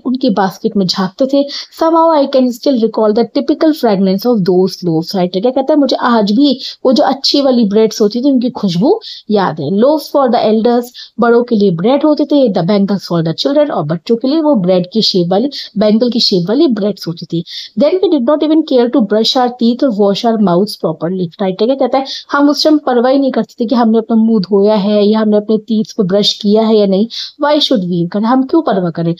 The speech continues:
Who would take the trouble of plucking the mango leaf for the toothbrush? उस time क्या था, हम लोग proper जो ब्रश paste है वैसे नहीं करते थे कि कौन जाए आम के पेड़ की एक लीफ को, ब्रांच को तोड़े और उससे टूथब्रश करें। Why was it necessary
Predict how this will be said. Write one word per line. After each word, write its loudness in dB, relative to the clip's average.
Who 4
would 0
take 2
the 0
trouble 2
of -12
plucking 0
the 0
mango 2
leaf 2
for 2
the 0
toothbrush? 0
उस -2
time 2
क्या 2
था, 0
हम 2
लोग 0
proper 0
जो 0
ब्रश -2
paste -2
है 0
वैसे 0
नहीं 2
करते 0
थे 0
कि -2
कौन 2
जाए 4
आम 2
के -4
पेड़ 0
की 0
एक -2
लीफ 0
को, 2
ब्रांच 2
को -2
तोड़े 2
और 4
उससे -2
टूथब्रश 0
करें। -4
Why 2
was 2
it 0
necessary 2